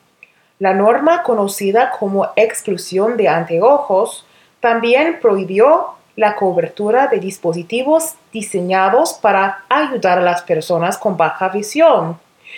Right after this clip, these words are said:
incluidas las lupas de mano, las lupas electrónicas y otros dispositivos necesarios para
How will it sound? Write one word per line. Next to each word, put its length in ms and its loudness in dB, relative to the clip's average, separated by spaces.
incluidas 720 0
las 220 0
lupas 400 -6
de 120 -6
mano, 520 0
las 180 2
lupas 360 0
electrónicas 1120 -2
y 140 4
otros 520 4
dispositivos 840 -2
necesarios 760 -2
para 440 0